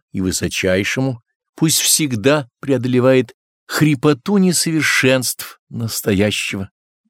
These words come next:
как в вас самих, так в окружающих условиях и людях. Пусть высшая нота упорно звучит на высшей волне. В мир погружаясь,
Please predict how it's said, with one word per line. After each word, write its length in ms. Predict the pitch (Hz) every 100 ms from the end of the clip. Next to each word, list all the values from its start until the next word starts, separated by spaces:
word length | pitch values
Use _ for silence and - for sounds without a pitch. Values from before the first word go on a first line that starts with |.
| _ _ -
как 240 | 85 -
в 60 | 76
вас 380 | 80 147 175
самих, 500 | - 143 143 139 - _ _ _ _ _ _
так 200 | - 71
в 60 | 110
окружающих 760 | - 92 87 95 95 - - 104
условиях 480 | - - 92 92 -
и 60 | 87
людях. 340 | 90 - - _ _ _ _ _ _ _ _ _ _ _ _
Пусть 400 | - 233 214 -
высшая 460 | 156 220 190 - 175
нота 300 | 185 196 185
упорно 460 | 175 - 190 180 170
звучит 520 | 151 165 - 185 - - -
на 180 | 165 160
высшей 400 | 156 143 - 131
волне. 400 | 120 104 82 71 _ _ _ _ _ _ _ -
В 100 | 87
мир 400 | 98 117 147 147
погружаясь, 1000 | 131 156 147 165 147 165 160 151 -